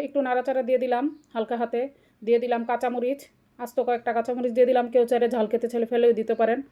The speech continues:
বাচ্চা আছে ঘরে তাই ফেলে দিলাম না। দিয়ে দিলাম লেবু পাতা। লেবুটা পাতাটা কিন্তু অবশ্যই নামানোর আগে দিবেন। একদিন বাসায় এইভাবে ট্রাই করে দেখবেন, সেই স্বাদ।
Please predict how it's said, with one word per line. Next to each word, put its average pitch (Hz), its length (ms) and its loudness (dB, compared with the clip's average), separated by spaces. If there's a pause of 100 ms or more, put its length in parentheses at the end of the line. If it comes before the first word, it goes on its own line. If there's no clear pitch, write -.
(280)
বাচ্চা 226 260 0
আছে 247 180 0
ঘরে 220 180 0
তাই 226 180 4
ফেলে 226 220 -2
দিলাম 226 240 2
না। 233 100 -2 (340)
দিয়ে 247 160 10
দিলাম 262 220 2
লেবু 240 200 6
পাতা। 269 220 2
লেবুটা 269 340 4
পাতাটা 277 340 0
কিন্তু 269 180 2
অবশ্যই 254 280 0
নামানোর 240 320 -2
আগে 254 160 2
দিবেন। 247 300 0
একদিন 240 260 0
বাসায় 247 260 0
এইভাবে 233 240 2
ট্রাই 240 200 2
করে 240 200 2
দেখবেন, 247 260 0
সেই 339 320 4
স্বাদ। 233 280 4